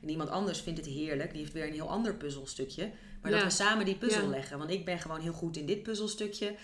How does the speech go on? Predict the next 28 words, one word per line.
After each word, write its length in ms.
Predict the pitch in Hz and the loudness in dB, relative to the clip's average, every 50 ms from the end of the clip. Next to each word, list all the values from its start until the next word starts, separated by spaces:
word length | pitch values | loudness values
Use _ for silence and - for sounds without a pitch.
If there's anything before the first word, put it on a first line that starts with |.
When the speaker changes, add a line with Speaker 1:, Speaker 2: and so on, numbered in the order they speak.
| - - - - | -16 -18 -8 -4
Speaker 1:
een 160 | - 180 180 | 0 0 4
ander 300 | - 180 185 180 170 156 | 4 4 4 4 4 4
in 140 | 151 147 151 | 2 2 4
dat. 260 | 170 175 180 175 - | 4 4 4 2 0
We 100 | 180 170 | -2 -4
klikken 340 | 165 - 196 196 196 180 165 | 0 2 2 2 2 2 -2
het 100 | 160 160 | -2 -4
in 100 | 151 147 | -4 -6
elkaar. 580 | 143 143 - 185 185 196 214 247 302 320 - - - - | -6 -2 0 2 4 4 4 4 2 0 -4 -6 -6 -4
Speaker 2:
Ja. 160 | - 202 190 190 | -2 2 4 6
Speaker 1:
Allemaal 320 | 220 262 262 220 175 139 139 | 8 8 8 8 6 6 6
blij. 460 | 135 131 127 135 165 233 359 415 - - - - - - - - - 151 - - - - | 6 6 4 4 2 2 2 0 -2 -6 -12 -14 -14 -16 -14 -12 -10 -8 -8 -8 -8 -4
Weet 240 | - 180 185 180 | -2 -2 -2 -2
je 80 | 185 185 | -2 -2
wel? 180 | 190 175 170 - | -2 -2 -2 -2
En 240 | - 190 185 180 | -2 -2 -2 -2
samen 360 | 180 - 190 196 208 214 202 190 | -2 -2 0 0 2 2 2 0
leggen 220 | 190 196 - 185 | -2 -2 -4 -6
we 40 | 175 165 | 0 8
die 120 | 160 - | 12 12
puzzel. 400 | - 190 - - - 127 - - - | 12 12 12 12 12 12 10 10 8
Speaker 2:
Ja. 420 | 214 - - 185 92 196 - - | 8 8 6 6 4 4 0 -2
Speaker 1:
Zo 160 | - - 175 | -2 -4 -4
voel 180 | 170 160 - 139 | -4 -4 -4 -6
ik 120 | 139 139 | -6 -6
het 140 | - 151 - - | -8 -12 -12 -10
een 60 | 143 | -10
beetje. 320 | 131 131 127 127 - - | -8 -8 -8 -10 -12 -14